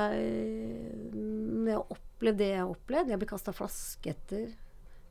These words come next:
på brua over Sandvika en kveld, som heiv seg ut av bilen, for eksempel, for jeg hadde sittet og snakket med noen homofile og farvede venner av meg etter en forestilling.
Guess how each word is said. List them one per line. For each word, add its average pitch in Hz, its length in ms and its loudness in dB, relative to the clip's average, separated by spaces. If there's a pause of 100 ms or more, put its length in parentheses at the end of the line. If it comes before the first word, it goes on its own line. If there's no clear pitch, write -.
(920)
på 214 140 6
brua 190 400 6
over 180 160 4
Sandvika 175 400 2
en 175 80 -4
kveld, 190 420 -2
som 202 140 0
heiv 180 320 6
seg 202 160 4
ut - 80 2
av 175 140 4
bilen, 156 340 4
for - 100 0
eksempel, 175 300 0
for - 80 2
jeg 196 80 4
hadde 196 100 2
sittet - 300 -4
og 190 80 2
snakket - 560 -4
med 185 400 4 (1080)
noen 202 160 6 (160)
homofile 175 640 4 (100)
og 185 80 4
farvede 165 400 2
venner 160 240 4
av - 80 0
meg - 680 -6
etter - 240 0
en 170 100 2
forestilling. 196 460 0